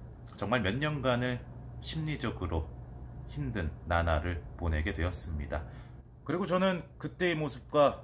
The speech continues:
변한 게 없습니다. 하지만 지금 현재 제가 꿈꿔왔던 배우의 길을 가고 있고, 집 앞에 있는 슈퍼도 잘 가지 못했던 제가 지금은 이렇게 결혼도 하고, 나아가서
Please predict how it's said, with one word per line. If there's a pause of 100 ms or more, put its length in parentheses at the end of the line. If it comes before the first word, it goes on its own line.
변한
게
없습니다. (1040)
하지만
지금
현재 (160)
제가
꿈꿔왔던
배우의
길을
가고
있고, (800)
집
앞에
있는
슈퍼도
잘
가지
못했던
제가 (340)
지금은
이렇게
결혼도
하고,
나아가서